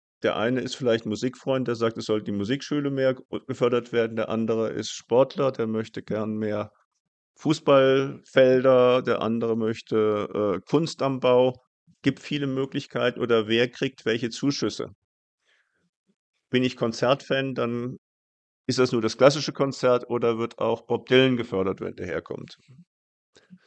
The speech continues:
Das sind alles Dinge, über die man diskutieren kann und wo,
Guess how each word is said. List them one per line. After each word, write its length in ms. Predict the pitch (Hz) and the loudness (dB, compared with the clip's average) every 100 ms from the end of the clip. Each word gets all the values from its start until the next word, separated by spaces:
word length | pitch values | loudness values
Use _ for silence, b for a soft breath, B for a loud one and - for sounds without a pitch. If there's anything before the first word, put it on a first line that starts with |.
| b | b
Das 140 | 104 | -8
sind 140 | - 117 | -4 -2
alles 280 | 117 127 127 | 0 0 -2
Dinge, 280 | 135 131 | -2 -2
über 260 | 127 117 120 | -2 -2 -4
die 100 | 120 | -2
man 180 | 117 117 | -4 -4
diskutieren 600 | 117 - - - 117 135 | -6 -8 -12 -6 -4 -2
kann 200 | 135 127 | -2 -2
und 120 | 120 | -2
wo, 100 | 113 | -4